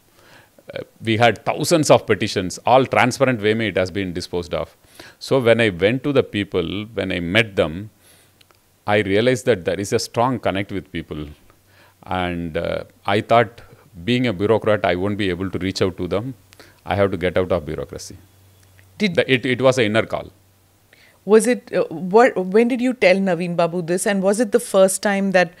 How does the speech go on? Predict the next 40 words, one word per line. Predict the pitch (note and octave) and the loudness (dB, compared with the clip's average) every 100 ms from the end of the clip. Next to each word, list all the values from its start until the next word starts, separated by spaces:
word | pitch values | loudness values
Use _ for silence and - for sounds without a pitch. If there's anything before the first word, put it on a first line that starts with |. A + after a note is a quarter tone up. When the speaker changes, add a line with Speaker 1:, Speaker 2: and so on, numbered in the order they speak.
| - - - | -20 -20 -2
Speaker 2:
this | F#3 - | 0 2
conversation | E3+ E3+ E3+ F3+ E3+ - F3 | 2 2 0 -2 -2 -2 0
happened | E3+ D3+ E3 D#3+ | 0 0 -2 -2
between, | D#3+ E3 D#3 D#3 D#3 - | -4 -4 -4 -4 -6 -4
uh, | C#3+ | -2
you | C#3 D#3 D#3+ | -2 -2 0
and | D#3+ D#3 | 0 0
Naveen | C#3+ D3 D3 | -2 -2 -2
Babu | C#3 C#3+ | -2 -2
where | D3 D3+ | -2 -2
you | D3+ | -2
said | - D3+ | -2 -2
you | D3 C#3+ | -2 -2
want | C3+ | -4
to | C#3+ | -4
join | C#3 C3+ C3+ B2+ | -2 -2 -4 -10
the | - | -8
party? | C3 B2+ - B2+ _ _ _ _ _ _ - | -2 -2 -4 -16 _ _ _ _ _ _ -8
Speaker 1:
He | - D3+ | 4 6
also | C3+ D#3 | 6 2
saw | - A#2 | 2 4
the | A#2 | 4
videos | F#2+ G2 G#2 G2 F#2 | 2 2 2 2 0
and | D#2+ D2+ D#2 D#2+ - _ | -4 -6 -12 -14 -20 _
other | F#2+ G2+ | 0 2
things | F#2 F2+ F#2 - - | 2 -2 -4 -6 -4
of | F#2 - - | -2 -2 -4
people's | G#2+ G#2+ F#2+ | -4 -2 -4
interaction | F#2+ F2+ G#2 F#2 - F2+ F2 E2 | -4 0 0 0 -2 -4 -4 -8
and | D#2 | -8
everything. | D#2+ E2 - E2+ F2+ _ _ - - _ - | -8 -10 -12 -14 -16 _ _ -20 -20 _ -12
So | - F2+ E2 D2+ - | -2 0 0 -4 -10
then | G2+ A#2 G#2+ E2+ - - | -2 0 0 -6 -14 -2
both | A2 A#2 | 2 4
of | G#2+ | 4
us | G2+ E2 | 2 0
discussed, | F#2+ - F#2+ F2 | -4 -2 -2 -2
and | E2+ D2+ - - | -6 -6 -16 -18
yes, | - D#2+ - - - _ _ - | -8 -6 -6 -14 -20 _ _ -2
perhaps | F#2+ G2 F#2+ - | 2 2 2 -4